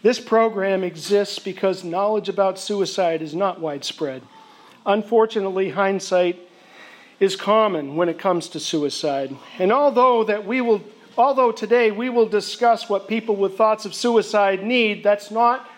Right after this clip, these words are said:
really the main purpose of this talk. This session is aimed at your entire community, and however you see that, be it your church community, be it the folks with whom you work, the folks with whom you live every day,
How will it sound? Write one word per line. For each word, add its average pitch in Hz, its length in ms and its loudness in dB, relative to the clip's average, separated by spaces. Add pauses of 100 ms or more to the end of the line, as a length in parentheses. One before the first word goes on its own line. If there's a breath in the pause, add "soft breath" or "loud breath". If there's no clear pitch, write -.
(160 loud breath)
really 262 460 0
the 220 120 -2
main 208 500 0
purpose 170 440 -2
of 160 120 -6
this 165 200 -2
talk. - 460 0 (920 loud breath)
This 277 220 2
session 269 460 0
is 208 160 2
aimed 220 340 2
at 185 160 -2
your 190 140 2
entire 214 640 0 (220)
community, 180 760 -2 (360 soft breath)
and 160 140 -2
however 226 400 2
you 214 200 -4
see 196 260 -4
that, 151 260 -4
be 214 140 0
it 202 180 -4
your 160 80 -4
church 254 420 -2
community, 151 580 -4
be 240 220 -4
it 226 220 -2 (280 loud breath)
the 185 100 -2
folks 226 380 -2
with 190 140 -10
whom 202 220 -8
you 170 140 -4
work, 214 520 0
the 151 80 -4
folks 214 440 -2
with 185 160 -2
whom 214 220 -2
you 185 100 -4
live 170 400 0
every 185 240 -6
day, 165 400 0